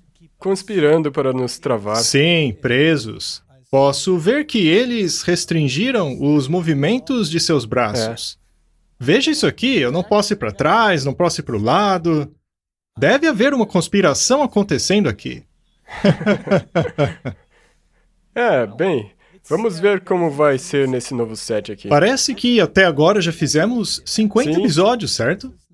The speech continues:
Speaker 2: Esse seria o cinquenta e um? Alguém deve ter achado que os nossos movimentos estavam muito espalhafatosos e decidiram nos prender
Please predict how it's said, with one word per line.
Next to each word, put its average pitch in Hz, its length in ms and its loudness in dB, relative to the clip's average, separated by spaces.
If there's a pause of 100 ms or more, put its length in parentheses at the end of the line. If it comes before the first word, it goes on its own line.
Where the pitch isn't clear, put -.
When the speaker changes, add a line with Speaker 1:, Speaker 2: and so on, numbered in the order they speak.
(180)
Speaker 2:
Esse 165 240 -2
seria 165 280 0
o - 20 -2
cinquenta 170 420 -4
e 135 100 0
um? 220 220 -2 (580)
Alguém 127 420 0
deve 180 200 0
ter 185 220 2
achado 180 500 2
que - 80 -2
os 147 100 2
nossos 180 380 0
movimentos 160 680 0
estavam 156 420 0
muito 170 400 0
espalhafatosos 147 1300 -2 (920)
e 127 260 0
decidiram 165 840 0
nos 151 420 -2
prender 156 760 0